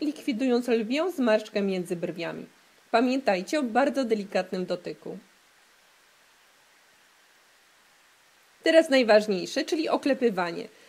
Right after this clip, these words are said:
Działa cuda, bo pobudza krążenie. Pamiętajcie, że jeśli jest ono nieprzyjemne, to znaczy, że robicie je za mocno.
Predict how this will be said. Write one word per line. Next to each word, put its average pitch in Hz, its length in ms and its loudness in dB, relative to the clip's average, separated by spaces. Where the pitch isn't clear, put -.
Działa 294 360 2
cuda, 185 480 -2
bo 175 120 0
pobudza 220 520 2
krążenie. 190 680 -2
Pamiętajcie, 233 600 2
że 196 100 -2
jeśli 214 320 -4
jest 294 180 -4
ono 240 260 2
nieprzyjemne, 208 680 0
to 320 140 -2
znaczy, 254 420 -2
że 208 180 2
robicie 226 420 -2
je 247 180 0
za 214 160 2
mocno. 170 460 -6